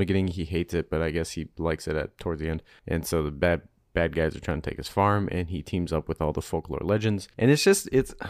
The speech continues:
it's a wacky time. Babe the Blue Ox is there. It's an ox that's painted blue.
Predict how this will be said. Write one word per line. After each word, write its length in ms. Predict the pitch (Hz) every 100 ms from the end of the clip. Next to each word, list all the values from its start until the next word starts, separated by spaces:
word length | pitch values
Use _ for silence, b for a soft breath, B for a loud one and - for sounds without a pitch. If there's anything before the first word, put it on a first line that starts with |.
| B B B B
it's 120 | - 156
a 40 |
wacky 340 | 135 151 131 113
time. 220 | 95 92
Babe 180 | 139 139
the 80 | 139
Blue 220 | 131 107
Ox 280 | 104 104 101
is 120 | 98
there. 300 | 98 95 - _
It's 100 | -
an 80 | 98
ox 260 | 95 -
that's 140 | 95 -
painted 300 | 104 95 85
blue. 280 | 87 82